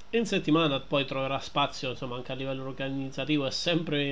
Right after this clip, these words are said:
in evoluzione il tutto Rocket League, il Road to Division One con fifa ventidue, quindi nel dubbio restate aggiornati sui social, in particolar modo su Instagram, ovviamente sempre Formula Italian Team.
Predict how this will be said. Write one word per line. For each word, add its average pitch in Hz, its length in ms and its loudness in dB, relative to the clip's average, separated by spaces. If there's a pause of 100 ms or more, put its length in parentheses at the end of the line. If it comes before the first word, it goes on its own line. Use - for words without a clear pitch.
(140)
in 135 160 -2
evoluzione 147 840 2
il 135 320 -2
tutto 135 520 -2
Rocket 127 340 -4
League, 175 720 2
il 123 100 -2
Road 131 280 -4
to 131 80 -10
Division 131 500 -6
One 131 320 -2
con 127 260 -6
fifa 139 300 -6
ventidue, 139 400 0
quindi 131 260 -4
nel 123 200 -8
dubbio 147 280 2
restate 143 360 -2
aggiornati 139 420 -6
sui 127 160 -8
social, 156 340 -2
in 117 100 -8
particolar 127 300 -8
modo 127 200 -6
su - 120 -8
Instagram, 208 680 0
ovviamente 120 400 -6
sempre - 280 -10
Formula 147 280 -2
Italian 175 240 0
Team. 277 260 2